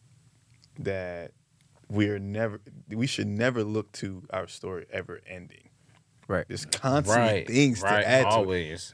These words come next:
Speaker 1: Always.
Speaker 3: always.
Speaker 1: That's, that's what a, that's what a creative is. We're in a,
Speaker 3: Ooh.
Speaker 1: we are, we are the people that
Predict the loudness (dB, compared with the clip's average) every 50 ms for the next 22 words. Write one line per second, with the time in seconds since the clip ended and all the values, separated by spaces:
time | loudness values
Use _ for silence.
0 | -2 4 6 8 8 8 8 6 4 4 2 -2 -6 -10 -12 -18 _ _ 6 6
1 | 6 6 4 2 4 4 4 4 4 4 4 4 2 2 2 0 0 0 2 0
2 | -2 -4 -4 -2 -2 -2 -2 -2 -2 -2 -4 -6 -10 -16 -20 -20 -20 _ _ _
3 | _ _ _ _ _ _ _ -20 -20 -20 -20 -20 _ _ 0 0 2 4 4 2
4 | 2 0 -2 0 2 4 6 6 6 6 6 4 4 0 0 2 4 4 4 2
5 | -2 -4 -2 0 0 0 0 -2 0 0 0 0 0 -2